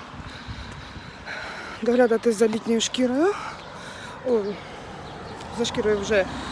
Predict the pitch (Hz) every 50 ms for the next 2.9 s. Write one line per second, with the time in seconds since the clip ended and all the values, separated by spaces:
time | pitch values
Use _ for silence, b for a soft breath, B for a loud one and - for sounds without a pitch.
0 | B B B B 226 233 - 247 269 320 403 466 415 339 226 254 277 247 233 220
1 | - 233 233 185 - - - - - - - B B B B B B B B B
2 | B B B B - 214 202 240 226 - - 233 - - 233 226 220 233